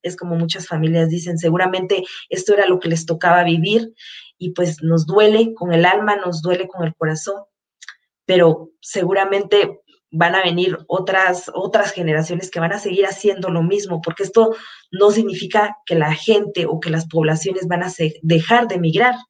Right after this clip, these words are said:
Eso es bastante difícil por las condiciones en, en las que las personas viven en este, en este departamento, en este municipio de, de Comitancio.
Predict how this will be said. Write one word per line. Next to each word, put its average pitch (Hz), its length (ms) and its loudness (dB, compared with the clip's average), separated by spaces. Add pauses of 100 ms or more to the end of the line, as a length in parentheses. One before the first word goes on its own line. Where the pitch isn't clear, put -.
Eso 190 320 -8
es 180 280 -6
bastante 185 480 -4
difícil 190 520 -2 (380)
por 185 160 0
las 175 160 2
condiciones 170 480 -2
en, 156 220 -2
en 170 100 -2
las 165 160 0
que - 80 -8
las 160 140 -4
personas 165 340 -2
viven 165 220 2
en 156 100 2
este, 156 460 -4
en 156 80 -8
este 151 520 -4
departamento, 151 720 -6
en 156 140 -2
este 156 180 -12
municipio 151 480 -10
de, - 880 -12
de 160 60 -6
Comitancio. 156 640 -2